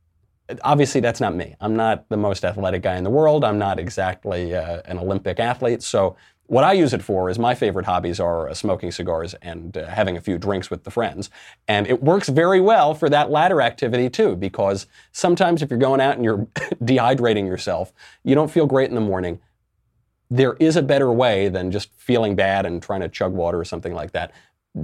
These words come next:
Do it. Liquid I V, it's the fastest growing wellness brand. You can find them everywhere, even Costco. You can find their hydration multiplier sold at all Costco's nationwide. Liquid I V can provide the same hydration as drinking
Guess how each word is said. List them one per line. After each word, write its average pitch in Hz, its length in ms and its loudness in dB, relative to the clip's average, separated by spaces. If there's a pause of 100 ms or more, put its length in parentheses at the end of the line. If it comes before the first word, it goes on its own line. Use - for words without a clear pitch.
(100)
Do 139 220 4
it. - 160 -6 (180)
Liquid 139 380 2
I 127 140 4
V, 120 100 2
it's 87 140 -6
the 87 80 -10
fastest 127 540 -2
growing 110 220 -2
wellness 104 400 -2
brand. 95 320 -4 (220)
You 104 80 -2
can 104 140 -4
find 98 320 -4
them 90 260 -6 (360)
everywhere, 95 640 -2
even 123 280 0
Costco. 101 560 -4
You 90 80 -10
can 104 140 -6
find 107 300 -4
their 107 180 -2
hydration 98 560 -4
multiplier 104 560 -2
sold 95 380 -6 (280)
at 92 200 -6
all 113 260 0
Costco's 110 500 -2
nationwide. 98 640 -4 (280)
Liquid 147 300 0
I 135 120 2
V 110 120 -2
can 98 160 -6
provide 90 280 -4
the 87 80 -6
same 143 320 -4
hydration 113 500 -4
as 98 100 -10
drinking 95 400 -6